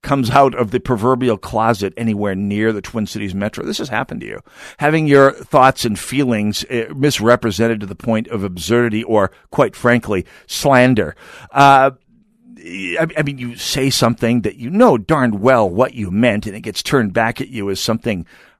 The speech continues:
racist, as something sexist.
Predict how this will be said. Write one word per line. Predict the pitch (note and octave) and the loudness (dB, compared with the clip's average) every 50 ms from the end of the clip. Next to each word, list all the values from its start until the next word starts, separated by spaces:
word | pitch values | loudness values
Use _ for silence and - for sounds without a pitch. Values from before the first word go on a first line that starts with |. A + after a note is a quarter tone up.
| _ _ | _ _
racist, | E2 E2+ F#2 G2 - - - F3 - - - - - - - _ _ _ _ _ _ _ _ _ _ _ _ _ - - - - | -12 -12 -10 -8 -4 -4 -2 -2 -4 -8 -10 -14 -18 -20 -20 _ _ _ _ _ _ _ _ _ _ _ _ _ -20 -20 -10 -6
as | A2+ G#2 G2 - | -4 -4 -4 -4
something | - - - A#2+ A#2 A2+ - G2+ F2+ F2 | -6 -2 0 0 0 2 -2 -6 -6 -6
sexist. | - - - A2 G2+ - - - D3 D3+ D3 - - - - - - | -8 -6 -4 -6 -6 -6 -6 -4 -4 -4 -4 -6 -10 -12 -14 -16 -18